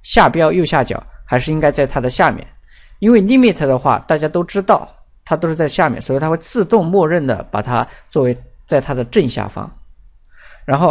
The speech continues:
X 趋近 Y 呢，然后这个有一个，这里有一个右箭头，这个右箭头呢，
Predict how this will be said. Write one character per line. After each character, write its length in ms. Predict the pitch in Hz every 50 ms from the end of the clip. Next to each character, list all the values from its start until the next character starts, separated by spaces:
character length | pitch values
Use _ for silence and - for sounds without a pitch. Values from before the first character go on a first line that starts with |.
| - - -
X 360 | 139 160 202 202 - - -
趋 240 | - - - 214 208
近 160 | 196 175 143
Y 220 | 120 117 117 131
呢， 180 | 160 185 185 - - - _ - - _ _ _ _
然 140 | - 147 135
后 200 | 143 165 147 - - _ _ _ _ _ _ - - _ _
这 120 | - - 202
个 40 | 180
有 120 | 139 120
一 80 | 127 135
个， 280 | 180 185 - - - - _ _ - - _ - - - - _ - - - - - - - -
这 100 | - 190
里 140 | 165 165
有 100 | 143 135
一 60 | 127 135
个 80 | 156
右 200 | 175 214 240 180
箭 220 | 139 - 190 147 120
头， 340 | - - 131 127 127 - - - - - - - - _ - -
这 80 | - 208
个 60 | 220
右 160 | 226 262 240
箭 160 | 190 208 196
头 180 | 175 - 123 131
呢， 160 | 156 170 185